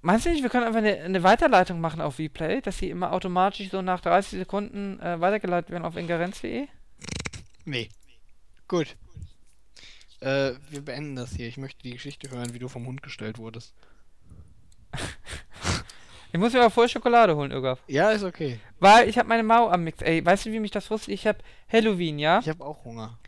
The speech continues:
Speaker 2: Ich hol mir
Speaker 1: Schon immer hab ich auf Halloween, ja? Seit ich Halloween feier, ja? Hab ich
Speaker 2: Ja,
Speaker 1: mal
Speaker 2: ja.
Speaker 1: Mau am Mix.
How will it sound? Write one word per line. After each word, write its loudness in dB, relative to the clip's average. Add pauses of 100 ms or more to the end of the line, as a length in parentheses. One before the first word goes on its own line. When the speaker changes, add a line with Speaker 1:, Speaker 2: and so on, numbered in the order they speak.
(680)
Speaker 2:
Ich -14
hol -8
mir -8
Speaker 1:
Schon 2
immer 8
hab 8
ich 4
auf 2
Halloween, 4
ja? 6
Seit 4
ich -8
Halloween 2
feier, 4
ja? 4
Hab -2
ich 0
Speaker 2:
Ja, -6
Speaker 1:
mal 4
Speaker 2:
ja. -6
Speaker 1:
Mau 4
am -2
Mix. -6